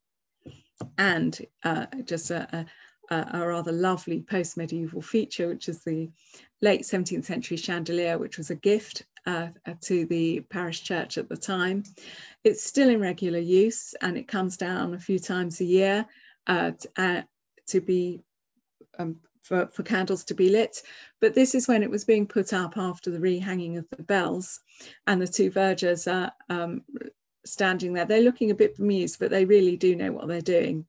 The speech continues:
And you can see it all laid out really carefully. And in the ceiling, um, designed by George Pace, there's the reuse of, um, a, a selection of a rather wonderful set of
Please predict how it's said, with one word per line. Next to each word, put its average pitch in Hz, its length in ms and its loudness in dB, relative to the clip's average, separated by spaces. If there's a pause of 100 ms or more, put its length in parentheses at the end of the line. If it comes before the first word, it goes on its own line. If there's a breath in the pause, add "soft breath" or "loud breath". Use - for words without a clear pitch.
(180)
And 180 180 0
you 165 120 -6
can 175 100 -4
see 180 200 0
it - 100 -6
all 175 180 -4
laid 170 260 -4
out 160 220 -6
really 156 220 -6
carefully. 170 640 -8 (440 loud breath)
And 196 160 2
in 190 120 2
the 180 80 -4
ceiling, 180 720 2
um, 160 340 -4
designed 165 400 -6
by 165 160 -4
George 165 400 -4
Pace, 185 580 -2 (360 loud breath)
there's 185 200 2
the 185 120 2
reuse 185 760 2 (160)
of, 165 380 -4
um, 170 480 -2
a, 170 140 -4 (340)
a 170 100 -4
selection - 680 0
of 160 160 -4
a 160 60 -2
rather 165 280 -2
wonderful 165 760 -2 (280 soft breath)
set 170 440 -4
of 165 180 -6